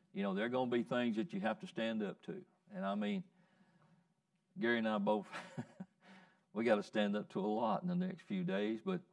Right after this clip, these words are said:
the thing about it is, you have to stand up to whatever it is. And if it, if it gets the best of you, you can't throw in the towel. And that's why I think utilizing what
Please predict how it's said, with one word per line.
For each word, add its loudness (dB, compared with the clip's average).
the -10
thing 2
about 6
it 0
is, 0
you 2
have 0
to -4
stand -2
up -4
to -6
whatever -2
it -2
is. -2
And 0
if -2
it, 4
if -4
it -8
gets 0
the -2
best -2
of 0
you, 2
you 2
can't -4
throw -4
in -2
the -6
towel. -2
And 0
that's 4
why 6
I 6
think 2
utilizing 6
what 2